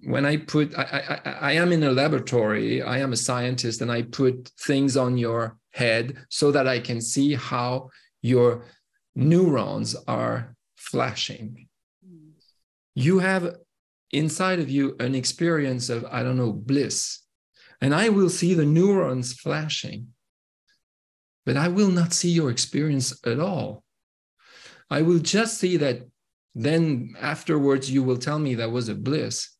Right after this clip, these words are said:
Speaker 1: But seeing the, the, f-, the flashing, maybe I will look at another brain and it will flash a little bit like this way, and the guy will report that it was terrible.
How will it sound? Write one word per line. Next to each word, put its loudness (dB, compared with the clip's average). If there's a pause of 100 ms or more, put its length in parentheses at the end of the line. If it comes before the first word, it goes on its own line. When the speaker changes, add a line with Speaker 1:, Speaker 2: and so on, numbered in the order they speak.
(1400)
Speaker 1:
But 0
seeing 2
the, 2
the, 0
f-, -8
the -2
flashing, -2
maybe 2
I 2
will 2
look 2
at -2
another -2
brain -2
and -2
it 0
will -2
flash -4
a -4
little 0
bit -2
like -4
this -4
way, -2
and -2
the -2
guy -2
will -2
report -2
that -6
it -4
was -4
terrible. -4